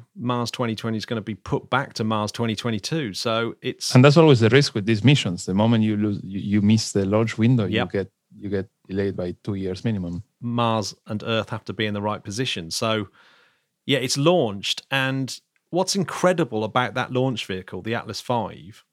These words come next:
Speaker 1: it's essentially, it is like a really good aim at Mars. <laughs> So it's, it fires it off. And as it leaves Earth, it, it's not messing around in orbit or anything like that. It literally goes straight off Earth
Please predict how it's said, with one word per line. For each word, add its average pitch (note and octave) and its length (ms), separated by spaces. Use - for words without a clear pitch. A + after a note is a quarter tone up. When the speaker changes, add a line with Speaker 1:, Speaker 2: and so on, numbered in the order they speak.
Speaker 1:
it's C#3 180
essentially, C#3 920
it C#3 200
is G3 380
like C#3+ 220
a C3+ 60
really C3+ 540
good A2+ 300
aim C3 520
at C3 180
Mars. A#2+ 640
<laughs> - 220
So D#3+ 200
it's, - 340
it E3+ 180
fires F#3 360
it D3 100
off. C#3+ 380
And C#3+ 160
as F#3+ 200
it F#3+ 120
leaves D3 380
Earth, D#3 320
it, C#3+ 160
it's C#3 320
not D#3+ 160
messing E3 320
around C#3 280
in B2 80
orbit C3 380
or A2+ 80
anything A2+ 240
like G#2+ 160
that. G2+ 160
It A2+ 60
literally B2 520
goes G2+ 280
straight - 560
off A#2+ 240
Earth F#2+ 480